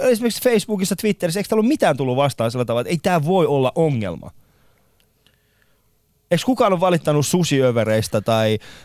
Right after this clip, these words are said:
ö, että tonnikala ei saanutkaan tuoreena tai Ikean lihapullissa on hevosta?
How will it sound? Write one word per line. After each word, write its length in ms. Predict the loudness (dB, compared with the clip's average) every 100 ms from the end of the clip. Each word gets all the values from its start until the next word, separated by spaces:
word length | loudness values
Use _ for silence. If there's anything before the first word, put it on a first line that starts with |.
| -2
ö, 260 | 0 2 0
että 140 | 0
tonnikala 540 | 0 0 0 0 2 0
ei 80 | 0
saanutkaan 720 | 0 -2 -2 -2 -2 -4 -10 -12 -12 -14 -10
tuoreena 600 | -2 0 2 0 0 -4 -8 -12 -4
tai 200 | -2 -2
Ikean 440 | -2 -2 -2 -6 -10 -20 -20 -20 -18 -16 -16 -16 -16 -12 -8 -2
lihapullissa 680 | 0 0 0 0 0 0 -2
on 280 | -2 -2
hevosta? 480 | 0 0 -2 -8 -14